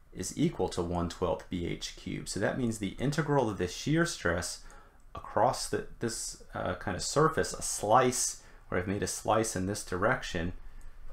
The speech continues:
would equal P, which is good news, right? If I were to slice this beam and I wanted to draw a free body diagram from this part,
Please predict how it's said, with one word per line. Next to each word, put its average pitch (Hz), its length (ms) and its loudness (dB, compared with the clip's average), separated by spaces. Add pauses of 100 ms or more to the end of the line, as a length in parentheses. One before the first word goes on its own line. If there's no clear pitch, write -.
would 92 240 0
equal 95 520 2 (200)
P, - 400 -2 (300)
which 123 160 4
is 135 140 6
good 151 260 6
news, 131 440 6
right? 90 260 6
If - 80 0
I 98 120 8
were 127 100 10
to 120 60 8
slice 110 420 6
this - 240 -2
beam 107 580 4
and 101 140 2
I 98 80 4
wanted 98 240 2
to 85 60 -4
draw 90 220 6
a 85 40 0
free 98 220 0
body 92 260 2
diagram 87 640 2
from - 240 -2
this 180 200 4
part, - 480 4